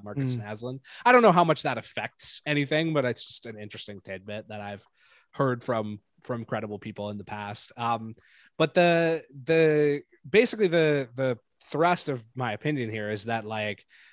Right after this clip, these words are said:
Speaker 1: you know, I think he, he ends his career not nearly, uh, as much of a household name, like, around the league, because obviously that comes with being so associated with one team. Like, even if you're not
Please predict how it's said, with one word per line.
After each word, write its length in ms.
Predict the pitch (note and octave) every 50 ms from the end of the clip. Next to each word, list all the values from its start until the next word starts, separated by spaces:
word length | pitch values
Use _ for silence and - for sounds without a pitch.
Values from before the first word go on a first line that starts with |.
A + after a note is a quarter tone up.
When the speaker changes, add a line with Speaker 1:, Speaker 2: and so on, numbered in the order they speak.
| _ _ -
Speaker 1:
you 80 | C3+
know, 80 | B2 A#2+
I 100 | C3 C#3
think 160 | D3+ D#3 -
he, 260 | E3+ E3 D3+ C#3+ - -
he 160 | - D3 -
ends 220 | D3 E3 F#3+ F#3+ F3+
his 140 | F#3+ - -
career 720 | - E3+ D#3 D3+ D3 D3 C#3+ C#3+ C#3 C#3 C3+ C#3 C3+ - _
not 400 | C3 B2+ B2+ C3 C#3 D3 D3 C3+ - _ _ B2+
nearly, 840 | B2+ C3 C#3+ D3 D#3 E3 F3 E3+ D#3 D#3 D#3 D3 C#3 C3+ C3 C3 -
uh, 480 | B2 A#2 A#2 A2+ A2+ A2+ A2+ A2+ A2 - - _ _ _ _ _ _ _
as 420 | A#2+ A#2 A#2 A#2 A2+ A2+ - -
much 220 | C#3+ C3 C3 - -
of 60 | B2
a 60 | G#2+
household 440 | - B2+ B2+ - - B2+ A#2 G#2+ A2
name, 400 | A#2 A#2 A#2 A#2 A#2 A2+ A2 G#2+
like, 240 | G#2+ G#2+ G2+ G2 - - -
around 260 | A2+ A2 A2+ A#2 A2
the 80 | G#2
league, 340 | G#2+ A#2+ C3+ B2+ A2 A2+ A2+
because 260 | G#2+ A2 - A#2+ G#2
obviously 540 | A2+ A#2 A#2 A#2 A2 - - A2 G#2 G2+ - - _ _ _ _ _ _ _ _ _
that 240 | - A#2 A#2+ - -
comes 380 | - - C#3+ C3 C3 B2+ A#2+ -
with 260 | C3 A#2+ A2 - A#2+
being 300 | G#2+ C3+ C3 B2 A#2 A#2
so 320 | - - - D3 C3 B2+ B2
associated 600 | A2 - - B2+ B2+ - - C3+ B2 A#2 A#2 A2
with 140 | A2 A2 -
one 300 | A2+ A2+ A#2 A2+ A2+ G#2
team. 260 | - - A2+ G#2 G#2
Like, 180 | G#2 G2+ G#2 - _
even 200 | E3+ E3 D3+ D3
if 120 | C#3 - -
you're 160 | B2+ B2 B2
not 380 | A#2 A2 A2 A2 A2 G#2+ -